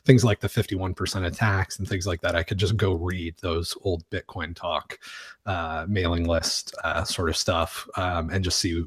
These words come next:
you know, the analysis that other people had done. Um, so not being the first made it a lot easier to, to do it in a real systematic way over a short period of time. But I think that's the, the real value of the document. Like, I think almost all this stuff,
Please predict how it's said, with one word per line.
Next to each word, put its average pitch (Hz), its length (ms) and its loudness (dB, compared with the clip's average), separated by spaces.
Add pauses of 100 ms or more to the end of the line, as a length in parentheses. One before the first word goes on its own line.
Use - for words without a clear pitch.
you 107 180 0
know, 95 140 2
the 98 100 2
analysis 90 580 2
that 82 140 -6
other 82 180 0
people 85 300 -2
had 82 140 -2
done. 85 260 0 (520)
Um, 90 460 0
so 90 320 4 (400)
not 139 380 10
being 123 180 10
the 104 80 6
first - 400 2
made 101 140 4
it 95 100 4
a 90 60 2
lot 90 200 4
easier 90 380 2
to, 87 320 -2 (120)
to 107 120 4
do 87 220 2
it 82 120 0
in 95 60 -2
a 90 80 2
real 87 220 4
systematic 82 640 0
way 82 160 2
over 82 220 0
a - 40 -2
short - 280 -2
period 82 160 0
of 78 80 -4
time. 82 260 -2 (280)
But 139 100 12
I 143 80 12
think 190 180 12
that's 135 240 8
the, 101 340 6
the 113 120 6
real 104 240 8
value 95 360 6
of 87 120 2
the 92 80 0
document. 87 560 2
Like, 98 240 0 (160)
I 120 200 2
think 107 340 6
almost 135 300 10
all 113 180 8
this 107 180 6
stuff, - 480 4